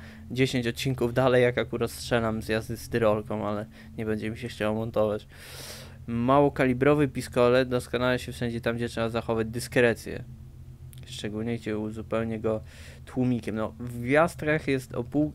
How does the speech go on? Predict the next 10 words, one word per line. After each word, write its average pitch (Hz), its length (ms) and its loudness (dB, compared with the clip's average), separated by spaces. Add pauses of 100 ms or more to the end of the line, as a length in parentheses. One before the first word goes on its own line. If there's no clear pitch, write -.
(100)
o 120 380 2
półtora 139 360 2
gwiazdki 127 420 -2
lepszy, 113 380 2
więc 101 160 -10
jakby 110 380 -8 (380)
chciałbym 117 360 -4
użyć 117 240 -4
tego. 98 320 0 (1500)
Tak. - 340 -2